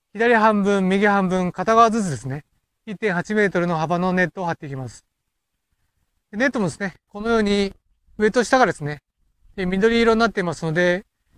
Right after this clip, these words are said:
この上の部分と下の部分ですね、にこのロープを通すことでネットが張れます。え、一度絡みますとほどけなくなりますので、とにかくですね、向きだけは気をつけてみてください。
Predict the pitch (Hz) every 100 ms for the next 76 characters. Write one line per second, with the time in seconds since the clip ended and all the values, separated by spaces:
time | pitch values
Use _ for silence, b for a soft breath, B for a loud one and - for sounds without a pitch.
0 | _ - 214 220 240 247 254 240 220 208
1 | 190 214 202 214 160 120 135 160 - _
2 | _ _ _ 220 233 233 226 214 208 214
3 | 208 180 180 180 196 226 196 - 190 180
4 | 208 214 277 196 180 - 196 175 147 135
5 | 127 - - - _ _ _ _ _ _
6 | _ _ _ _ _ _ _ _ _ _
7 | _ _ _ _ _ _ _ _ - 196
8 | 175 254 233 233 240 240 233 - 214 208
9 | 208 196 208 233 262 240 190 180 180 160
10 | 160 170 175 175 _ _ _ - 262 214
11 | 151 127 151 156 _ 214 247 247 226 208
12 | 254 208 139 - _ - 208 - 196 220
13 | 202 165 151 127 127